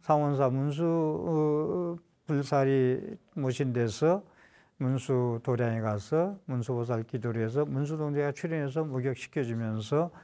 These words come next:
몸이 나서 지금 그 조각을 답례로 한 것이 국보로 모셔져 있다. 아니, 문수신앙을 여러분들이 가볍게 하지 마시고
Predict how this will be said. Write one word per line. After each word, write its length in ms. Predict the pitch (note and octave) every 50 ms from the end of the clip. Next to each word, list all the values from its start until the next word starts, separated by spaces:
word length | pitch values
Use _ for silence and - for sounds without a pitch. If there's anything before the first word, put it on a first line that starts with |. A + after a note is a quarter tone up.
| - - _
몸이 300 | - C3 B2 B2+ C3 A#2+
나서 540 | A#2+ A#2 G#2+ G#2+ G2+ - - B2+ C3 C#3 C3+ - - - - - _ _
지금 440 | - - D#3 D3 D#3+ E3 D#3+ D#3 C#3
그 200 | D3+ C#3+ C#3+ C#3
조각을 840 | - C#3 C3+ B2+ C#3 C3+ C3 B2+ B2+ B2+ C3 C3 - D#3+ D3 E3 F3
답례로 520 | - A#2 A#2+ C3 C3+ C3 B2+ B2 B2 A#2+
한 200 | - A#2+ C3 B2+
것이 420 | A#2+ A#2 A2+ G#2+ - D#3+ E3 F3 E3+ E3+
국보로 420 | - C3 B2+ - - C3+ C3 D#3
모셔져 400 | D#3+ C#3+ B2 A2 - C#3 B2+ C#3
있다. 600 | B2+ A2+ G2 - _ - C3+ B2 A#2 A2 F#2+ F#2 - - - - - - - - - - -
아니, 160 | C#3+ D3 D#3
문수신앙을 1300 | D3+ C#3+ D3 D#3+ D#3 E3 E3+ D#3 - F3+ E3 D#3 D3+ D3 C#3+ C#3 C3+ C3 B2+ C3 C3+ D#3 D3+ C#3+ D3+ C#3+ C3+
여러분들이 680 | C#3 C#3 D3 C#3 C#3 C3+ B2+ C3 A#2+ C3+ C3+ C#3 C3+ - - - - _ _ _ _ _ _ _
가볍게 460 | - B2 B2 C3 C#3 C#3 C#3 - C3+
하지 180 | C3 D3+ F3 D#3+
마시고 840 | C3+ A#2 A2+ G#2+ - E3 D3+ D3 C3+ G#2 G#2 A#2+ D3+ F3+ F#3+ F3+